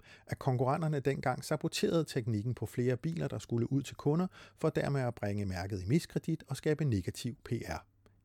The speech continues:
Informationerne kan dog af gode grunde ikke bekræftes. Manglen på dele, en generel opbremsning i verdensøkonomien, og så det faktum, at Roman Artiolis andre forretningseventyr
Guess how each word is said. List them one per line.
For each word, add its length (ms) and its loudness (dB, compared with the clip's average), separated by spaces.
Informationerne 800 -4
kan 240 -6
dog 180 -2
af 100 -4
gode 240 0
grunde 400 -10
ikke 320 -10
bekræftes. 720 -6
Manglen 420 4
på 120 6
dele, 380 2
en 120 -2
generel 320 -2
opbremsning 640 -6
i 100 -8
verdensøkonomien, 880 0
og 100 0
så 100 2
det 180 4
faktum, 460 0
at 200 2
Roman 420 2
Artiolis 680 -2
andre 260 0
forretningseventyr 880 -2